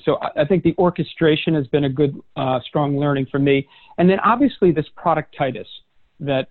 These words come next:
that is plaguing our, our thinking, the fact that we've named it, Scott, to your benefit, that we're talking about it,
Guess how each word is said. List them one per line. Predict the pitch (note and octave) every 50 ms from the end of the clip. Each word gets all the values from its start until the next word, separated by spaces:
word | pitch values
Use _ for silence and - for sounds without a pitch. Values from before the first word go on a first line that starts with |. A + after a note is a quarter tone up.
| _ -
that | F3 C#3 C3+ C3 B2+ - _ _ _ -
is | C#3+ C#3 C#3 B2+ - _ _ _
plaguing | - - - F#3+ G3 G3 F3 D3+ C3+ B2+ B2 A#2+ A#2+ A#2 _ _ _ _ _ _ _ _ _ _ C#3
our, | C3+ C3+ C3 B2+ C3 C3 B2+ B2 B2 A#2+ - _ _ _ - -
our | - - C#3 C3 C3 B2+ A#2 - _
thinking, | - F#3+ F#3 D3+ - A#2+ A#2 A#2 A2+ A2+ _ _ _ _ _ _ _ - _ _
the | - D3+ D3+
fact | - - F#3+ F#3+ G3+ - _ -
that | E3 - _ _
we've | - D#3 D#3 C3 B2
named | C3 C3 C#3+ D#3 E3+ F3 E3+
it, | G3 F#3+ - - _ _ _ _ - - - - -
Scott, | - D#3+ D3+ D3+ D3 -
to | - D#3+
your | C#3+ D3 D3+
benefit, | C#3+ D3+ D3+ E3 E3 - - F3+ E3 - - -
that | C#3 C3+
we're | C3+ C3+ C#3 C3 C3 B2+ - - - -
talking | D3+ D#3 - - F#3+ F3+ F3
about | D#3+ E3+ E3+ F3 F3 F3+
it, | G3 F#3+ -